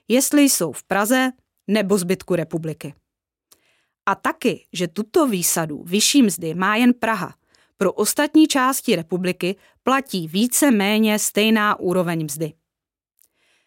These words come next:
Místo výkonu práce ale není kritériem, podle kterého zaměstnavatel může výši mzdy určovat. Zákon taková kritéria takzvaně taxativně vyjmenovává.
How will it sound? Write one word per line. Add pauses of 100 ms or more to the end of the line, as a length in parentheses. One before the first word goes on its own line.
(320)
Místo
výkonu
práce
ale
není
kritériem,
podle
kterého
zaměstnavatel
může
výši
mzdy
určovat. (1080)
Zákon
taková
kritéria
takzvaně (120)
taxativně
vyjmenovává.